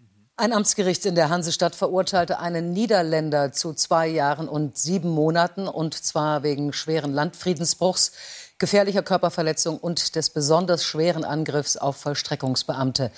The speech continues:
Der einundzwanzigjährige soll einen Polizisten mit Flaschen beworfen und sich der Festnahme widersetzt haben. Der Richter begründete sein Urteil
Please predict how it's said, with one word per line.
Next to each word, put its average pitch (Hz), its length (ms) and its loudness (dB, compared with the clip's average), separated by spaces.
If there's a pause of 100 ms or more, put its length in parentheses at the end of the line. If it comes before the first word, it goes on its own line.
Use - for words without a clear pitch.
(380)
Der 147 120 0
einundzwanzigjährige 135 880 -2
soll 131 220 0
einen 131 220 -2
Polizisten 143 600 -2
mit 139 140 -4
Flaschen 151 460 -2
beworfen 156 600 0 (200)
und 160 180 -4
sich 151 140 -6
der 156 160 -6
Festnahme 151 680 -2
widersetzt 139 640 0
haben. 131 300 0 (400)
Der 165 100 4
Richter 180 260 2
begründete 170 720 2
sein 170 240 2
Urteil 170 400 2